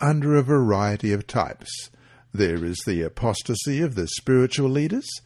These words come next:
They also lead others to do evil, as we read in thir-, in chapter twenty-three, verse fourteen, "so that no one turns back from his wickedness."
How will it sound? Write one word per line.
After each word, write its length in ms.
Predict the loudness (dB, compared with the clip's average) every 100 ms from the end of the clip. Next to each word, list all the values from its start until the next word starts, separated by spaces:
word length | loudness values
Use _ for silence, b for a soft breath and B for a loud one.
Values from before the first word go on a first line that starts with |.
| B B -2
They 140 | 0
also 440 | 2 2 0 -2
lead 260 | 0 -2 0
others 280 | 0 -2 -6 -6
to 80 |
do 220 | -4 -2 -2
evil, 400 | -2 -2 -2 -4
as 280 | -2 -4 -2
we 120 | -4
read 200 | -2 -2
in 300 | -2 -4 -6 -12 -20
thir-, 260 | -2 0 0 _ -4
in 160 | -2 -2
chapter 380 | -4 -2 -4
twenty-three, 580 | -6 -4 -2 -2 -2 0
verse 260 | 2 0 -2
fourteen, 600 | 0 0 0 0 -2 -6 B B B
"so 320 | -2 2 2
that 240 | 0 -4 -6
no 320 | 0 2 4
one 360 | 2 0 0
turns 400 | 0 2 2 0 -4
back 300 | -4 -4 -4
from 220 | -2 0
his 240 | -2 -2
wickedness." 720 | -2 0 -2 -2 -6 -8 -14